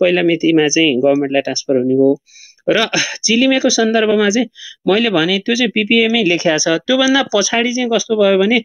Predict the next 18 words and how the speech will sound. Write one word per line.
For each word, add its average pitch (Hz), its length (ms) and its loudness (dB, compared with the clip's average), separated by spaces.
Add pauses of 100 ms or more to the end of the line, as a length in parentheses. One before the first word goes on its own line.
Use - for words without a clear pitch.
(440)
अरू 226 480 2
यो 208 160 2
आयोजना 202 400 0
विकास 202 360 0
सम्झौता 190 440 2
सम्बन्धी 185 540 2
कार्यविधि 175 680 0
भएर 160 180 2
आए। 160 400 0 (400)
त्यस 185 180 -2
पछाडि 196 360 2
यो 190 80 2
विद्युत 185 300 -4 (420)
विनियमावली 185 520 2
दुई 175 120 0
हजार 175 240 -2
पचासमा 170 480 -2
अनि 175 100 2